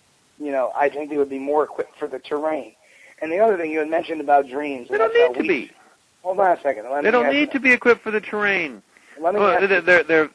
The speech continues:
Speaker 1: Let me ask you
Speaker 2: they're,
Speaker 1: this
Speaker 2: they're
Speaker 1: question.
Speaker 2: apparently are hotter than we are. They breathe faster, and they have a heat, a higher heat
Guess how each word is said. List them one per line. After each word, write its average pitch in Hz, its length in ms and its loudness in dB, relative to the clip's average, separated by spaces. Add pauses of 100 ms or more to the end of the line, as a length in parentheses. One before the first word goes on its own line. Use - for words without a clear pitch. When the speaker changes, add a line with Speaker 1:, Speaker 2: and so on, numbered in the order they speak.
Speaker 1:
Let 170 220 0
me 185 220 -2
ask 151 260 0
you - 60 -18
Speaker 2:
they're, 147 100 2
Speaker 1:
this 135 100 2
Speaker 2:
they're 147 140 2
Speaker 1:
question. 127 200 -2
Speaker 2:
apparently 208 360 6
are 160 120 8
hotter 196 320 8
than 190 220 0
we 170 160 2
are. 165 220 6
They 151 120 0
breathe 160 300 -2
faster, 170 580 2 (480)
and 139 380 0
they 139 180 0
have 139 200 2
a 135 60 0
heat, 180 240 -4
a 120 180 -4
higher 170 400 2
heat 175 200 -6